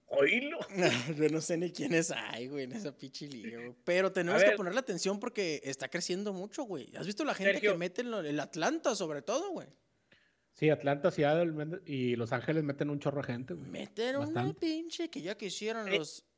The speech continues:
Speaker 2: la doble L, ¿eh?
Speaker 1: Échame,
Speaker 3: Correcto.
Speaker 1: échame la, la, la tabla general, güey. ¿Quiénes son los primeros cuatro
Speaker 3: No,
Speaker 1: de la
Speaker 3: pero es que
Speaker 1: M L S,
Speaker 3: es,
Speaker 1: güey?
Speaker 3: es que es torneo nuevo, güey.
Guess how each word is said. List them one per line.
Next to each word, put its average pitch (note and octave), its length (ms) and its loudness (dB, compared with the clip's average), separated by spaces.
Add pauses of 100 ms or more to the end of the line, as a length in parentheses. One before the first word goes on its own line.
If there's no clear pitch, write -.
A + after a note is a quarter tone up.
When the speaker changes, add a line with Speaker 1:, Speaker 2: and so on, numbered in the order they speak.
(120)
Speaker 2:
la C3 160 -8
doble F#3 400 0
L, D#3+ 280 -4
¿eh? C4+ 100 -10 (1040)
Speaker 1:
Échame, E3 460 4
Speaker 3:
Correcto. A3 220 -2 (380)
Speaker 1:
échame G#3+ 480 2
la, G#3+ 260 0
la, D#3 240 -2
la D3 180 -4
tabla F#3 240 4
general, D#3+ 400 2
güey. D3+ 120 -2
¿Quiénes F#3+ 200 2
son A3 80 -2
los G#3 80 -6
primeros F#3+ 320 2
cuatro F3+ 340 4
Speaker 3:
No, E3 100 8
Speaker 1:
de F#3+ 60 8
la - 60 4
Speaker 3:
pero F3 100 8
es D#3+ 60 0
que E3 40 2
Speaker 1:
M F#3+ 60 6
L - 60 -
S, C3+ 80 -4
Speaker 3:
es, G#2+ 60 -6
Speaker 1:
güey? - 100 -20 (320)
Speaker 3:
es D3 100 -8
que - 80 -8
es - 60 -12
torneo E3+ 260 2
nuevo, E3 300 4
güey. B2 280 -4